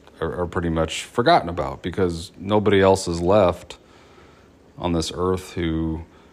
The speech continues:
um, remembers them. And, and, and the same is gonna be for you and, and for me, and that's, that's crazy. You're just a couple generations away from being completely forgotten about. So,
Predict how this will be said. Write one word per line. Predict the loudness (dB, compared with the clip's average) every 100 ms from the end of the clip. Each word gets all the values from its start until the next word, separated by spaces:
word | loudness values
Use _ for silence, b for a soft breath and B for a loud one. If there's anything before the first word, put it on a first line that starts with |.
| B -10
um, | -4 -4 -4 -6 -10 -8
remembers | 2 4 4 2 -2
them. | -4 -4
And, | -4 -2
and, | 0 0
and | 0 2 2 0 -8 -20 _ _ -4
the | -2
same | 2 4 6
is | 4
gonna | 4 2
be | 2 2 0
for | -2 -8 -2 0 0
you | 0 2 2 2
and, | 0 -6
and | -6 -6
for | -4 -2
me, | 2 2 2
and | 0
that's, | -2 -4 -14 -18 B B B
that's | -10 0
crazy. | 4 4 0
You're | -6
just | -6 -8
a | -2
couple | -2 -2
generations | -2 0 0 0 -2 -6
away | -2 0 0
from | -2 -6
being | -6 -6
completely | -10 -10 -10 -10
forgotten | -8 -4 -4 -6
about. | -8 -8 -6
So, | 2 4 2